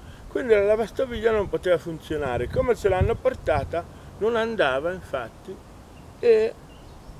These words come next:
se la sono dovuta riprendere. E hanno detto: "Ma com'è possibile che abbiamo messo in commercio delle lavastoviglie che mancava un pezzo?" E il tecnico, quello che è venuto dopo, si è arrabbiato, si è arrabbiato con gli altri.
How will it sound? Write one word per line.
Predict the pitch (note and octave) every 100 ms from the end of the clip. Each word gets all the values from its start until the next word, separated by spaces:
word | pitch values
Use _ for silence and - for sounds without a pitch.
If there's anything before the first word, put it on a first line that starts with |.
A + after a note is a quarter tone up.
| -
se | -
la | A#3 G3+
sono | G#3 G#3
dovuta | A3+ G3 F3+
riprendere. | F3+ - D3 F#3 D3 B2 G#2+ - - - -
E | F3+
hanno | G3 F3+
detto: | E3+ D3 E3
"Ma | G3
com'è | A3 B3+ B3+
possibile | B3 - - B3 F#3 F#3
che | F#3
abbiamo | F3 F#3 F3+
messo | F3+ D#3+ F#3
in | E3+
commercio | F3 F3 F3+ F3 D3 E3
delle | E3 E3+
lavastoviglie | E3+ E3 - E3+ E3 F3+ E3+ E3+ D#3 - - -
che | F3+
mancava | F#3 F3 G3 F#3+
un | F#3 -
pezzo?" | G#3+ F#3 - - C#3 G2+ - - - - - - - -
E |
il | E3 -
tecnico, | G#3 A#3 - E3 C#3 D#3+ D3+ C#3+ C#3 C3+ C3 A#2+
quello | E3+ D#3+
che |
è | D#3+
venuto | F3 E3+ E3+
dopo, | A3 A#3 E3
si | -
è | C3+
arrabbiato, | B2+ B2 C#3 G#3+ E3+ - A2
si |
è | B2+
arrabbiato | C#3+ C#3+ D3+ C#3
con | C#3+
gli | E3+
altri. | G3 C3 B2